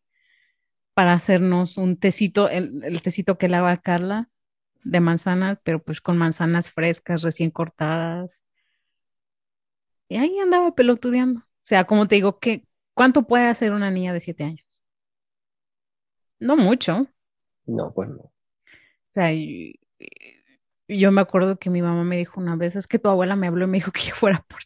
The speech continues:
Speaker 1: ti. <laughs>
Speaker 2: ¿Oh, sí?
Speaker 1: Sí, porque pues, obviamente, ahí en el, en, en el rancho todos están acostumbrados a trabajar fuerte, a hacer cosas. Y como te digo, o sea, a pesar de que me querían y todo eso, pues, yo estorbaba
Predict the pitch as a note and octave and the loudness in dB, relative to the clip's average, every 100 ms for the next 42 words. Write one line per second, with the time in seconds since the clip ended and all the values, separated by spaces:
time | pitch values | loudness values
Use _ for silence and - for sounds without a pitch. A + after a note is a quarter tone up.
0 | _ - A3 F#3 _ - - - - _ | _ -16 -14 -18 _ -16 -12 -12 -12 _
1 | _ _ _ _ _ _ _ _ _ _ | _ _ _ _ _ _ _ _ _ _
2 | _ _ - - - G2+ G#2+ _ _ _ | _ _ -14 -12 -6 -6 -6 _ _ _
3 | - - - - _ _ - A#3 A#3+ C4 | -16 -14 -14 -18 _ _ 2 2 6 4
4 | A3 F3+ F3 - _ _ _ _ _ _ | 4 2 0 -2 _ _ _ _ _ _
5 | _ _ _ _ _ _ G#3 A3 A#3 C4+ | _ _ _ _ _ _ 0 2 6 6
6 | B3 B3+ B3 F#3+ F3+ G3 A#3 A#3+ A3 G3+ | 8 6 4 2 2 0 0 0 0 -2
7 | E3+ G3 F#3 F#3 G3 F#3 F3 G3+ A#3+ G3 | -4 -6 -6 -4 0 0 2 -2 -2 -4
8 | A3+ G#3+ G#3 G#3 G3+ - F#3 F3 F3+ F#3+ | -6 -6 -12 -12 -14 -12 -6 -6 -6 -10
9 | E3 D#3 D#3 - E3+ - _ _ _ F#3 | -10 -12 -12 -10 -12 -12 _ _ _ 4
10 | F#3+ F#3+ E3+ D3+ F#3+ E3+ F3 F3 F3+ D3+ | 4 4 -2 -2 -6 -8 -4 -2 -2 -6
11 | D#3+ _ _ F3+ - E3 F#3 F3 D#3+ - | -8 _ _ -10 -4 -2 -2 -4 -8 -14
12 | - _ _ _ _ _ _ _ _ - | -20 _ _ _ _ _ _ _ _ -2
13 | F#3+ F#3+ F3+ G3 A#3+ A#3+ F#3 D3 - F#3 | 2 4 4 4 4 4 2 0 -4 -2
14 | F3+ E3+ E3+ D#3+ F#3+ A#3 F#3 F3+ F#3+ A#3+ | 0 0 0 -2 0 -2 -2 -2 0 0
15 | B3+ G#3+ F#3 - F#3 D3+ C#3 | -2 -2 -2 -2 -4 -4 -4